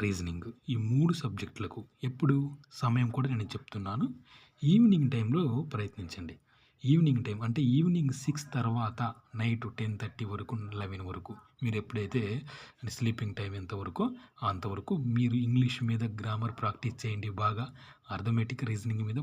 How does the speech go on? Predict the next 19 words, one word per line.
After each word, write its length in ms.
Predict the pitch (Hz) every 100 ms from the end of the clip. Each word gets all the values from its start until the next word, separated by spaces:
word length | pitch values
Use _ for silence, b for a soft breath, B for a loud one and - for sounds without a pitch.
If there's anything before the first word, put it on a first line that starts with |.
| 139
బాగా 260 | 107 120 143 -
ఫోకస్ 320 | 101 - -
చేయండి. 320 | 104 85 82 95 _ - 110
ఓకేనా, 240 | 117 156 147 B B 127
ఈ 40 | 113
మూడు 200 | 117 147 147
సబ్జెక్టుల 420 | 135 101 104 - 98
మీద 120 | 101 127 127
ఖచ్చితంగా 460 | - - - 104 101 98 113
ఎవ్రీడే 460 | 131 147 196 139 123 -
ప్రాక్టీస్ 360 | 104 - 107 -
ఉండాలి. 300 | 87 85 90 - B B -
ఓకేనా, 280 | 113 139 160 147 B -
ఈ 40 | 120
యొక్క 160 | 120 127 110
మూడు 180 | 131 151 147
సబ్జెక్టులే 500 | 117 123 120 143 135 113 143 110
మనకు 280 | 101 151 113 113 170 B B B
ఎన్ని 140 | 123